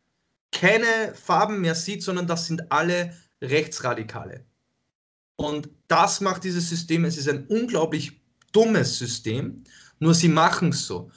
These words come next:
Und das haben sie in Wien auch vorgehabt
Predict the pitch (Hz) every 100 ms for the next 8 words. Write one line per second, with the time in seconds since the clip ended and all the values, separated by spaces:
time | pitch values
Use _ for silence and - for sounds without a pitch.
0 | - - - 139 143 160 170 170 165 165
1 | 165 175 165 165 160 175 - 160 208 -
2 | 156 135 131 123 120 151 -